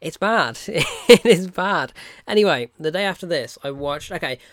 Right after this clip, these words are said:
I say I watched three films, but I actually watched two and a quarter films.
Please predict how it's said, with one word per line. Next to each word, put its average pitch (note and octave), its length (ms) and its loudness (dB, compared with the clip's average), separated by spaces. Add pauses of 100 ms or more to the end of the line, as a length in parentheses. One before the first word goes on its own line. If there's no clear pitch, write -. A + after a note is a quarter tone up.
(120)
I D#3 80 -10
say B3 240 -4
I A3 100 -2
watched D#3 300 -8
three D3 240 -6
films, A#2 340 -12
but D3 120 -4
I D3 40 0
actually D#3+ 300 -6
watched C3+ 520 -10
two - 140 -10
and B2 100 -8
a A#2 40 -12
quarter B2+ 340 -10
films. E3+ 420 -6